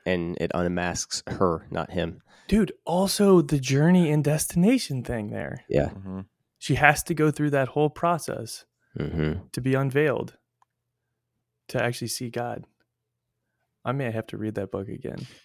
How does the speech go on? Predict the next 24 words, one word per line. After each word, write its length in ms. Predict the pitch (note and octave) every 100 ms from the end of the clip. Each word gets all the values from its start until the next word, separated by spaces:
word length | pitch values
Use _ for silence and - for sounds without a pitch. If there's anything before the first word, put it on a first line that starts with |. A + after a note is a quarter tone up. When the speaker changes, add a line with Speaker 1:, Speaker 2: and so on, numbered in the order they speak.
| -
Speaker 3:
Dude, 180 | A2+ G#2+
we're, 360 | A#2 B2+ A2 -
we're 140 | A2
dropping 400 | A2 G2 F#2 F2
dimes 440 | E2 E2+ F#2+ F2+ -
today, 280 | F2+ F2 F2+
man. 280 | F#2+ F#2+ F#2+ _ _ _ _ _ _ _ _ _ _ _ _ _ _ _ -
Speaker 1:
We 80 | -
gotta 160 | A#2+ F#2
read 100 | D#2+
that 140 | C#2
book. 260 | C2+ C#2+ - - - - - - - - _ _ _ _ _ _ _ _ _ _ _ _ _ _ _ _ _ _ _ _ _ _ - - _ _ _ _ _ _ -
Speaker 3:
Well, 360 | C3 C#3 C3+ C3 - -
Mike, 400 | C3+ C3+ C3+ - - - - - - - - - - - _ _ _ _ _ _ _ _ _ -
you're 120 | A#2 A#2
a 20 |
loser 200 | A2+ A2
for 100 | -
not 180 | G#2+ G2
being 140 | G#2+
in 80 | G#2
person 340 | F#2+ G2+ - G2
with 120 | G2
us. 240 | G2 -